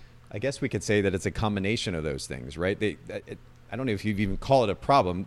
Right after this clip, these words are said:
They have a wedding coming up. That's a good thing. They need a wedding photographer, also a good thing. So this is more of a desire that we're meeting. They need, they want a particular photographer. I guess maybe the so-called problem or the, the, the issue that we're solving is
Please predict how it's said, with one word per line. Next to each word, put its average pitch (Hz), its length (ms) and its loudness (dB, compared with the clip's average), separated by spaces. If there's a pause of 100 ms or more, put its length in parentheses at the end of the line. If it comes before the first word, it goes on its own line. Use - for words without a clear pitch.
They 123 160 8
have 139 160 8
a 101 100 4 (140)
wedding 147 280 2
coming 104 260 0
up. 82 80 -8
That's 151 180 4
a 131 60 -2
good 151 240 4
thing. 104 300 0
They 120 100 2
need 139 160 4
a 117 40 6
wedding 135 220 4
photographer, 104 460 2
also 135 320 2
a 104 40 4
good 92 260 -2
thing. 95 180 -6
So 131 120 -2
this 135 200 -2
is 120 80 -2
more 123 160 2
of 98 80 0
a 101 40 2
desire 95 640 0 (380)
that 104 160 0
we're 101 140 0
meeting. 101 360 2
They 90 100 0
need, 110 220 -2
they 98 80 2
want 113 220 0
a - 20 -10
particular 98 520 -2
photographer. 85 600 -6 (300)
I 107 40 -2
guess 135 160 0
maybe 147 200 4
the 113 80 2
so-called 120 360 2
problem 107 320 4
or 101 80 2
the, 95 160 2
the, 90 520 -2 (160)
the 107 100 0
issue 123 220 2
that 104 120 0
we're 85 60 -6
solving 90 640 -2
is 92 480 -2